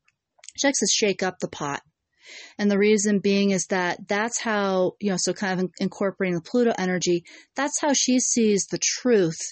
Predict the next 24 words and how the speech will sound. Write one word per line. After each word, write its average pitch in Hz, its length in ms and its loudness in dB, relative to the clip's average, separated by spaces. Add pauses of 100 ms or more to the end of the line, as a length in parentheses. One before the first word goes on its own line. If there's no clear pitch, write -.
(120)
in 175 160 0
life 156 540 -2 (680)
and 185 560 0
what 190 320 0
needs 190 280 0
to 202 100 0
be 190 200 0
exposed 185 1000 0
as - 160 -2
being 175 160 0
the 170 80 0
truth 165 340 -2
in 165 100 0
life. 156 420 -2 (640)
And 220 320 2
she 247 160 0
does 254 240 2
it 359 80 -2
rather 240 280 2
aggressively 185 800 0
with 180 140 -2
that 180 160 -2
Mars 170 400 0
energy. 160 600 -2